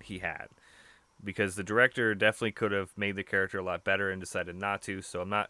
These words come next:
putting the blame on Leto for his portrayal of the Joker.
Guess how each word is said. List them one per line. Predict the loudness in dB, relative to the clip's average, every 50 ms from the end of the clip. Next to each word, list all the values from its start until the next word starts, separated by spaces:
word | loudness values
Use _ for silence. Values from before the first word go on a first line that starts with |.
| -6 _ _
putting | -4 -2 -2 -2 -2 -4
the | -6 -8
blame | -6 -2 0 0 0 0 -2 -4
on | -8 -4 0
Leto | 2 4 4 4 4 2 0 -2 -4 _ -20 -20 -20 -20 -20 _ _ _
for | -8 -4 -2 0 2 2 2 0 0
his | 0 -2 -2 -2
portrayal | -6 -10 -4 0 0 2 2 0
of | -4
the | -8 -8
Joker. | -4 -2 -2 -2 -4 -6 -14 -14 -14